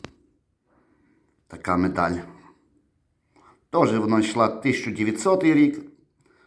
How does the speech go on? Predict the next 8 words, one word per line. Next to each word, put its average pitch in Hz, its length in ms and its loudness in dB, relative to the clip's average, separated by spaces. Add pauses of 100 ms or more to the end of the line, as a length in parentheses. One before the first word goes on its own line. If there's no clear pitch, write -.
(560)
по 131 120 -2
сімнадцятий. 95 840 0 (2500)
Така 127 380 0
медаль. 98 500 0 (2500)
Військовий 139 540 2
хрест 127 480 -2 (1080)
імператора 113 760 2
Карла, 98 680 -2